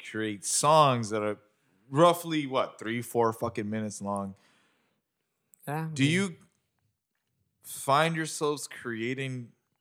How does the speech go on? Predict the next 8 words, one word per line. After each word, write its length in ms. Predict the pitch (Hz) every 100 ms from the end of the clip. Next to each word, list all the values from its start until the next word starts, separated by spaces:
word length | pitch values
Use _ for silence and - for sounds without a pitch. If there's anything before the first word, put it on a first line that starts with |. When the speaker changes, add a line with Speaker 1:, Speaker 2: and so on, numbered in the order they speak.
| _
Speaker 1:
content 760 | - 110 117 120 - 123 123 - _ _ _ _ -
to 120 | 117
make 340 | 98 104 120 120
listeners 760 | 117 117 - 127 123 120 107 107
wanna 260 | 113 107
keep 400 | 101 - 117 117 -
listening? 800 | 110 117 - 131 135 147 151 -
Speaker 2:
No. 280 | 120 113